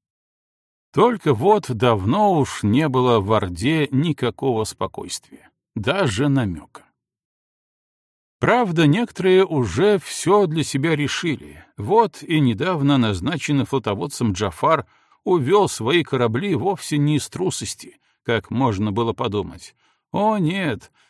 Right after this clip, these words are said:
сей хитрый интриган отправился к столице, к славному и блистательному сараю, а уж там уж там решил поглядеть, на чью сторону склонится великий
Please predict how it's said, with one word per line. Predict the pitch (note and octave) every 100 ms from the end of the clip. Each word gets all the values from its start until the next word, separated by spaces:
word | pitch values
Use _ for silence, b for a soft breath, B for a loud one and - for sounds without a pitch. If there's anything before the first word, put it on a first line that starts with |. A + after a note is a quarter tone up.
| _
сей | - - D#3 G3+
хитрый | - - F#3+ D3+ E3 D#3+
интриган | D#3 - A#2+ F#2 A#2+ E3 D#3+ -
отправился | A2 - C#3+ D3+ C#3 C#3+
к | -
столице, | - A2 G2 D3+ - - - _
к | -
славному | A2+ A#2 D#3 A#2+ B2 B2+ C#3
и | B2+
блистательному | A2 A2 - C#3 - C3 C3
сараю, | B2+ A2 G#2 A2 G#2+ A2 b b _
а | A#2+
уж | A#2+ A#2+ -
там | - G3 G3 D#3 E2+ _ _ _ _ -
уж | A3 F#3+ -
там | C3 G#3 G#3
решил | C#3 B2 - F3 F3
поглядеть, | D#3 B2 A2+ F#2 G2 D3+ - - b b
на | A#2 D#3+
чью | - E3 E3+
сторону | - - E3 D#3+ C3+ B2+
склонится | - G#2 F2+ B2+ E3 - B2+
великий | G2 G2+ G#2 D#3+ - C#3 A#2+